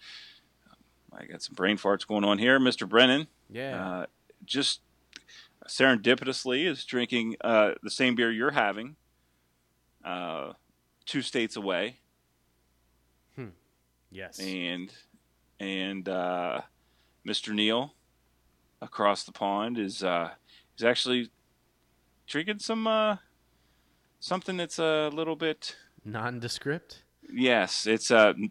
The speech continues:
Speaker 1: Doctor Thirsty's Number Four Blonde,
Speaker 2: <laughs>
Speaker 1: which I like it. It's from Wa-, Witch-,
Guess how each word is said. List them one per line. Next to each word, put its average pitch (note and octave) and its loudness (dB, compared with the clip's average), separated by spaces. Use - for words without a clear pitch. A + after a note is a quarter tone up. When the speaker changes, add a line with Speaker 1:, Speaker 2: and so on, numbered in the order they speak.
Speaker 1:
Doctor A#2+ 2
Thirsty's B2 -6
Number A#2+ -4
Four B2 -6
Blonde, A2+ -2
Speaker 2:
<laughs> F#3+ 4
Speaker 1:
which - -4
I F2 -4
like F#2+ 2
it. E3+ -2
It's - -10
from G2 -6
Wa-, F#2 -6
Witch-, - -8